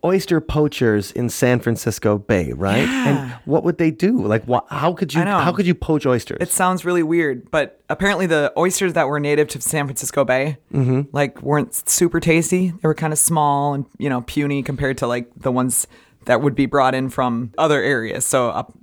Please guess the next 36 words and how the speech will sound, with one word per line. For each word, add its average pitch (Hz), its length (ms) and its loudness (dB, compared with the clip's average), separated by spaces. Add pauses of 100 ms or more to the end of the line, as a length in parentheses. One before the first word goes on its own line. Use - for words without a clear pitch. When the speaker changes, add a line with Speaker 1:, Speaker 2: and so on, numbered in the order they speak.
Speaker 2:
towards 123 260 -6
Seattle, 151 580 2
or, 120 100 -2
like, 117 280 -6
even, 127 340 -4
they'd 143 160 2
even 143 220 -2
bring 135 140 0
'em 135 100 0
in 127 80 -2
from 135 100 -2
the 117 140 0
East 131 160 -2
Coast - 360 0
once 123 200 0
the, - 120 -6
like, 113 200 -8 (120)
the 123 100 -6
railroads 120 520 0
were 117 140 2
in 113 120 0
and 120 120 -2
stuff. 110 280 2 (140)
Speaker 1:
Sure. 110 220 0 (160)
Speaker 2:
So 147 360 0
people 151 640 0
started 127 480 -2 (220)
taking 143 280 -2
these 135 140 -4
other 123 460 -2
oysters 170 360 2
from 143 160 2
out 143 240 4
of 123 300 -6 (220)
the 139 120 0
area 139 500 2